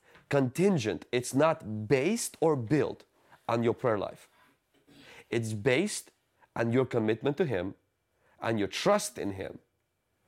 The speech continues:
and the fact that you understand He loves you unconditionally. You're saved by His blood. You're in-, you're indwelled by the, His Spirit. You're infilled by the Holy Spirit. And that, and you can go for days. There are people that will go for days and without weeks. And while they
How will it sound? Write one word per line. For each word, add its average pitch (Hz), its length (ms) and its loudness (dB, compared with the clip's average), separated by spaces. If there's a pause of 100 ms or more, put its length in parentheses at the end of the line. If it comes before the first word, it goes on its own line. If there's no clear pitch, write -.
(120)
and 160 100 0
the 175 60 0
fact 143 320 -2
that 104 80 0
you 127 140 0
understand 107 560 -2 (340)
He - 120 -2
loves 123 280 2
you 131 80 0
unconditionally. 98 720 -4 (480)
You're 120 160 0
saved 120 380 -2
by 95 100 -4
His 98 140 -4
blood. 90 340 -4 (200)
You're 117 160 2
in-, 110 200 -4
you're 107 240 2
indwelled 117 480 0
by 107 140 0
the, 98 80 -4
His 104 160 -4
Spirit. - 480 -6
You're 113 200 2
infilled 113 440 -2
by 98 80 0
the 90 100 -4
Holy 95 220 -6
Spirit. - 320 -8 (240)
And 104 260 -4
that, 127 380 0 (100)
and 123 140 2
you 185 80 2
can 156 180 0
go 135 140 2
for 123 180 -4
days. 117 240 2
There 139 120 2
are 165 40 4
people 131 280 -2
that 113 100 2
will 107 100 0
go 113 160 2
for 110 220 -2
days 127 260 0
and 101 100 -2
without 101 320 0
weeks. 101 360 -4 (420)
And 110 340 0 (120)
while 147 340 4
they 120 360 0